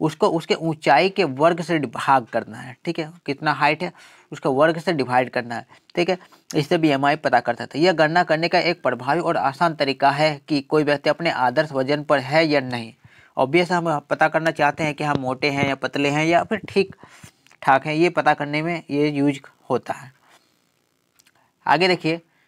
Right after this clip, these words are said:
कि बीएमआई किसी व्यक्ति के वर्षा की मात्रा को और यदि किसी परिवर्तन की ज़रूरत है तो उसे बताता है। कोई शख्स मोटा है, वजन कम है, वजन अधिक है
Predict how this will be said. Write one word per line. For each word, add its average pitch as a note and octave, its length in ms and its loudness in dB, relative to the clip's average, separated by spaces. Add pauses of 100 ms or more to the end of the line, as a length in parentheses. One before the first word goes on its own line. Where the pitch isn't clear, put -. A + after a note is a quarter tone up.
(320)
कि D#3+ 80 4
बीएमआई F3 460 4
किसी G3+ 240 -2
व्यक्ति D#3+ 360 0
के F#3 100 2
वर्षा C#3 340 2
की F3 140 -4
मात्रा D3 440 2
को - 200 -10
और C3 280 2
यदि D3+ 220 0
किसी E3+ 260 -2
परिवर्तन D3+ 400 0
की D#3 120 0
ज़रूरत C3+ 380 0
है B2 200 -2
तो E3 180 -2
उसे D#3 140 -2
बताता B2 460 -2
है। B2 220 -14 (440)
कोई G3 140 4
शख्स G3+ 280 0
मोटा D3+ 300 2
है, E3 220 2 (140)
वजन D3 280 0
कम D#3+ 240 0
है, E3 220 -2
वजन D3 260 0
अधिक D3 360 0
है F3 120 -6